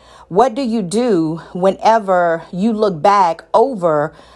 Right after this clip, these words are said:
the decisions that you've made concerning relationships, and you realize that they were one-sided and they weren't necessarily reciprocated. I had to take that journey.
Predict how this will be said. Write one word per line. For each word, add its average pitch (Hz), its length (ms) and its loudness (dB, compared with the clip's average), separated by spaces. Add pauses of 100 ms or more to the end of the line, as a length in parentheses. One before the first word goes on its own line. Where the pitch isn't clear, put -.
(200)
the 202 60 4
decisions 202 580 -4
that 175 260 0
you've 175 140 -6
made 190 320 0
concerning 269 720 0
relationships, 147 760 -4
and 185 160 -2
you 202 80 -4
realize 196 600 2
that 170 100 -8
they 190 100 2
were 165 120 2
one-sided 156 720 0
and 160 120 -2
they 151 80 -2
weren't 156 380 -2
necessarily 160 640 -4
reciprocated. 160 1040 -6 (1200)
I 269 200 2
had 247 220 -6
to 202 80 -8
take 180 260 0
that 151 140 -2
journey. 127 380 -8